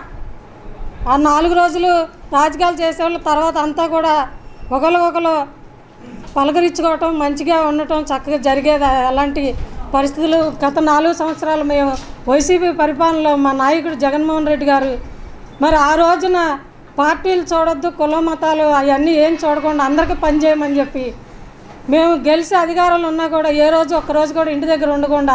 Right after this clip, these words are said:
అధికారులు కానీ మమ్మల్ని కానీ మరి సచివాలయాల్లో ఎంప్లాయీస్ని కానీ, ఆ, మరి అవి కూడా సరిపోవని చెప్పి వాలంటరీ వ్యవస్థను తీసుకొచ్చి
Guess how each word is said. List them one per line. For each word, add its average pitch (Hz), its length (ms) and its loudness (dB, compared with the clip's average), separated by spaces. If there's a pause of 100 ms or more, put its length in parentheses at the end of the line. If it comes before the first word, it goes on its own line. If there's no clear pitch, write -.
అధికారులు 311 500 0
కానీ 302 240 2
మమ్మల్ని 294 360 0
కానీ 320 220 0 (640)
మరి 330 160 4 (100)
సచివాలయాల్లో 339 800 2 (1120)
ఎంప్లాయీస్ని 349 680 2
కానీ, 349 220 4 (120)
ఆ, - 20 2 (240)
మరి 311 240 4
అవి 320 100 0 (120)
కూడా 359 140 4 (100)
సరిపోవని 330 520 0
చెప్పి 311 220 -4 (140)
వాలంటరీ 339 500 2 (640)
వ్యవస్థను 320 480 0
తీసుకొచ్చి 320 380 -4